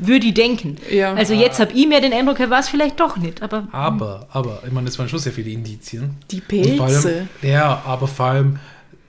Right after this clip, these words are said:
Speaker 3: die Benzinkanister,
Speaker 2: Die
Speaker 3: die dann immer da waren.
Speaker 2: Benzinkanister.
Speaker 1: Ja,
Speaker 3: Also
Speaker 1: ja.
Speaker 3: das ist irgendwie
Speaker 2: Der Taxifahrer.
Speaker 1: Das,
Speaker 3: Ja,
Speaker 1: ja, der
Speaker 3: das auch.
Speaker 1: Taxifahrer und der Benzinkanister, weil das mit den Pelzen kann ich, also das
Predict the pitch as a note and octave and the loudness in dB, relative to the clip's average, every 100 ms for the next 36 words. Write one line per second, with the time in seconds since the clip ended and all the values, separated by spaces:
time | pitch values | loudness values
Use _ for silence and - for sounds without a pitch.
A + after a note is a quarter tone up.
0 | C#3 - - C3 B2+ A#2 G#3 G#3 C#3+ C3+ | -16 -16 -8 -6 -4 -2 -2 2 2 2
1 | - - G#2 - F#3 - G3 E3 - - | 0 -6 -10 -8 -8 -2 0 2 4 4
2 | C3+ C3+ - G#3 A#3 B3+ C3 A3+ A#3 G#3 | 4 2 2 2 4 4 4 4 2 0
3 | E3 C#3+ A#2+ D#3+ C#3 B2 F#3+ A#2+ F#3+ - | -2 -4 -4 -2 -2 2 2 2 0 0
4 | - B3 A3+ F#3 F3 F3+ F#3+ G3 - - | -2 0 0 -4 -4 -6 -10 -12 -2 -2
5 | A3 - G#3+ B3 A#3 A3+ C4+ A#3+ D4+ C#4 | -2 0 2 2 2 0 0 -2 2 4
6 | C4+ C4+ A#3+ A#3 A#3+ G#3+ C4+ C4+ A3+ G3 | 4 4 2 0 0 0 0 0 0 0
7 | G#3+ G3 A#3 B3 A3+ G#3+ B3 C4 C#4+ C#4 | -2 -2 -2 -2 -2 4 2 2 -2 -2
8 | C4 - A3 A3+ - | -2 -4 -2 -2 -4